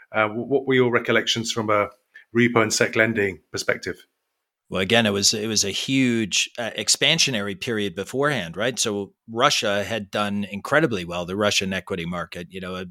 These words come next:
Speaker 2: a former colleague of mine had set up a Russian hedge fund, you know, the year that, uh, <laughs> that they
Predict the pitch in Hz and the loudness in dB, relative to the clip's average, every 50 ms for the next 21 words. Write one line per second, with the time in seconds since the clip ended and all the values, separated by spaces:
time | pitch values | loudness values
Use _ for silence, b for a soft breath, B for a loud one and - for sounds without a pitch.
0 | - 104 98 90 B B B B B - - 117 117 117 - - 147 143 143 139 | -10 -8 -10 -10 B B B B B -4 -2 0 0 0 2 4 4 4 4 4
1 | 123 135 123 123 127 131 123 123 131 117 - - 135 131 - - 127 123 127 127 | 2 2 2 2 2 2 2 0 2 2 4 4 4 4 4 2 2 4 4 4
2 | - - 127 113 104 143 156 175 - - 117 104 95 95 92 90 - 101 98 110 | 4 4 0 2 2 2 2 2 2 4 4 2 2 0 -4 -6 -6 -4 -4 -2
3 | 107 104 104 101 110 120 120 117 117 104 117 110 113 107 - - B B B B | -2 0 0 0 2 2 4 2 2 4 4 4 4 4 2 -2 B B B B
4 | B B B _ - 110 110 107 107 107 107 104 101 104 107 107 - - 160 127 | B B B _ -2 0 2 4 4 4 2 0 0 -2 -2 0 2 2 2 2
5 | 113 104 110 107 117 113 113 113 113 117 117 117 113 | 0 -4 -6 -2 2 2 4 4 4 4 4 2 2